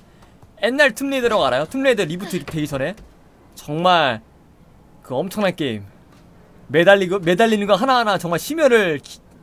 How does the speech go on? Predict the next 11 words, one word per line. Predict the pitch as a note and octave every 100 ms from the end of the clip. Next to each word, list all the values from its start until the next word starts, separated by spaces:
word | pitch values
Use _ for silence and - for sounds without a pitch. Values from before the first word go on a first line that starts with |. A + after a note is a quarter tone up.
| - -
기울여서 | - G3+ G#3 F3 D#3
만든 | D3 D#3+
게임이지. | F#3+ F3+ C3+ C#3 B2 - _ _ _ _ _ - - - -
정말 | - C3+ D3+ C3+
그 | D3 C#3 B2
암벽 | C3 G3 G#3
등반할 | G3+ F#3 F3+ E3+
때 | E3
그 | D3 C#3
긴장감은 | - E3 G3 F3 F3 E3+ A#2+
툼레이더 | - A3+ A3+ G3 F#3 D#3+ A2